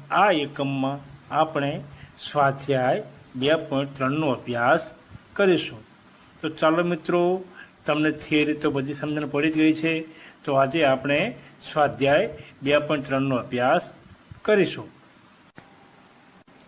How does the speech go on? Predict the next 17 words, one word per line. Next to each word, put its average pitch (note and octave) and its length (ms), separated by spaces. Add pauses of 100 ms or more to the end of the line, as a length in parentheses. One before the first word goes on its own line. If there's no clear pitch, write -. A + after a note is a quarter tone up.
(160)
સ્વાધ્યાય D#3+ 680 (680)
બે E3 140
પોઇન્ટ D3 380
ત્રણ, D#3+ 460 (480)
દાખલો C#3+ 440 (200)
પહેલો, D#3 500 (1500)
શોધો. F#3+ 420 (1400)
વિદ્યાર્થી F#3 460
મિત્રો, F3 440 (120)
દાખલો D3+ 320
પહેલો E3 300
છે E3+ 320 (480)
કે E3 80
નીચેના F3+ 600
દરેકના D#3+ 500
જવાબ C#3+ 460 (600)
શોધો. E3+ 360